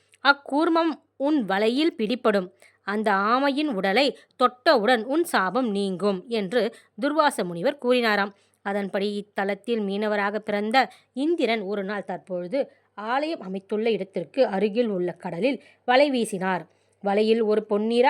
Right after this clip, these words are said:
ஆமை ஒன்று அகப்பட்டது. அதனை அவனால் தனித்து கரை சேர்க்க முடியவில்லை. தன் இனத்தவரின் துணையை நாடி அவர்களை அழைத்து வந்தான். அப்பொழுது வானத்தில் பொன்னொளி வீசும் விமானம் ஒன்று காணப்பட்டது.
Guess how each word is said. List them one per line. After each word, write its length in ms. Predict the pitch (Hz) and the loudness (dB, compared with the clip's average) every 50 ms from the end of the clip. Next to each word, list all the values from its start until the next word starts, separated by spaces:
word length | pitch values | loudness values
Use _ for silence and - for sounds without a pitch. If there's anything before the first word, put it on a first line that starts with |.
| 269 208 | 2 0
ஆமை 280 | 185 185 180 190 214 202 | -2 -4 -2 -2 -2 -2
ஒன்று 280 | 180 180 175 170 285 311 | -4 -6 -6 -4 -2 -2
அகப்பட்டது. 600 | 247 240 247 262 - 247 - - 247 226 220 202 - - - - _ _ _ - | 0 0 0 0 0 0 0 0 0 2 2 0 -2 -4 -14 -20 _ _ _ -8
அதனை 360 | 190 202 196 202 185 202 226 254 262 254 | -6 -4 -4 -4 -2 -2 -4 -4 -4 -6
அவனால் 400 | 214 202 185 175 185 208 254 285 285 - _ _ _ _ _ _ - | -6 -4 -4 -2 -2 -2 -2 -2 -4 -8 _ _ _ _ _ _ 0
தனித்து 480 | 269 285 311 370 359 370 - - 427 453 453 - | 2 2 4 2 2 2 4 6 6 6 6 4
கரை 240 | - 247 214 233 262 | 2 4 6 6 6
சேர்க்க 320 | 254 - - 269 - - 403 | 4 4 0 0 0 0 0
முடியவில்லை. 520 | 349 285 277 285 262 247 226 226 220 202 202 - - _ _ _ _ _ _ _ _ - | 2 4 6 6 6 6 6 4 4 2 0 -2 -8 _ _ _ _ _ _ _ _ 4
தன் 200 | 311 285 285 294 285 - | 6 6 6 4 -2 -4
இனத்தவரின் 720 | 262 247 320 359 359 - 370 339 330 330 311 359 370 359 359 | -2 0 0 0 0 2 2 4 6 4 4 4 2 0 -2
துணையை 380 | - 240 214 233 247 247 247 220 | -2 -2 0 0 2 2 2 2
நாடி 380 | 190 180 180 165 180 208 262 233 226 - - _ _ | 0 -2 -6 -6 -4 -2 -2 -2 -4 -6 -10 _ _
அவர்களை 420 | - 247 247 254 233 226 226 226 | 2 4 4 4 4 4 2 2
அழைத்து 420 | 214 196 214 214 214 214 - 254 220 | 2 2 0 0 0 0 0 -2 0
வந்தான். 400 | 202 185 175 170 196 185 180 185 - _ _ _ _ - | 0 -2 -4 -2 -2 -4 -4 -6 -10 _ _ _ _ -10
அப்பொழுது 460 | 220 220 - - 254 226 208 220 277 233 180 | -10 -6 0 4 4 6 6 6 4 4 4
வானத்தில் 600 | 175 185 196 240 254 214 - - - 285 233 - | 2 -2 -2 -2 -2 -4 -4 -6 -6 -4 -4 -4
பொன்னொளி 440 | - 208 196 220 233 247 254 254 277 | -4 -4 -4 -2 -2 0 0 0 -2
வீசும் 420 | 240 233 220 220 220 - 294 277 214 | -2 -2 -4 -2 -2 -2 -2 -2 -2
விமானம் 460 | 170 185 196 214 220 220 233 240 220 | -2 -4 -4 -2 -2 -2 -2 -2 -2
ஒன்று 200 | 185 170 156 - 320 | -4 -4 -6 -8 -6
காணப்பட்டது. 640 | - 247 226 247 240 - - 196 - - 190 202 | -2 -2 0 0 -2 -2 -6 -8 -6 -6 -6 -6